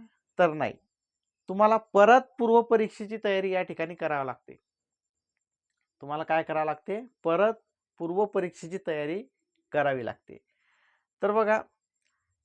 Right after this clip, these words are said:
ज्या तुमच्या दहावीच्या, बारावीच्या परीक्षा आहे, तर तशी परीक्षा हे या ठिकाणी नसते. तर बघा, सुरुवातीला तुमची पूर्वपरीक्षा होते. ही पूर्वपरीक्षा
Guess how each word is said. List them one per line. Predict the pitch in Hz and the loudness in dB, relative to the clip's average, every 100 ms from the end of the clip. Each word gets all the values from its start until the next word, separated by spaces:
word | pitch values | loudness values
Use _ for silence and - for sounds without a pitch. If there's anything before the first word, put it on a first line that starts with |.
| - | -2
ज्या | 185 | 0
तुमच्या | 185 185 196 | 0 -2 0
दहावीच्या, | 175 156 170 180 | 4 4 2 -2
बारावीच्या | 185 160 165 180 185 | 0 2 2 -2 -6
परीक्षा | 185 170 - 180 | -8 -8 -8 -6
आहे, | 139 117 _ _ _ | -6 -8 _ _ _
तर | 165 165 | -10 -6
तशी | 175 170 | -8 -8
परीक्षा | 196 185 175 - | -8 -6 -6 -6
हे | 175 180 240 - _ _ - | -8 -6 -10 -14 _ _ -12
या | 151 | -10
ठिकाणी | 139 135 151 196 | -8 -8 -8 -6
नसते. | 170 - - - _ _ _ _ _ _ _ _ _ _ _ _ _ _ | -6 -8 -12 -20 _ _ _ _ _ _ _ _ _ _ _ _ _ _
तर | 208 | 2
बघा, | 214 214 208 - _ _ _ _ _ _ _ _ _ _ _ - | 4 6 6 4 _ _ _ _ _ _ _ _ _ _ _ -8
सुरुवातीला | 208 226 233 240 | 0 2 4 2
तुमची | 233 233 208 240 233 _ - | 0 -2 -8 -8 -10 _ -8
पूर्वपरीक्षा | 196 214 226 226 214 - 214 | -4 -2 -2 -2 -4 -2 -2
होते. | 185 185 | 0 -2
ही | 151 151 | -8 -8
पूर्वपरीक्षा | 180 - 185 196 190 196 180 - 190 185 | -12 -8 -4 -4 -2 -6 -6 -4 -4 -4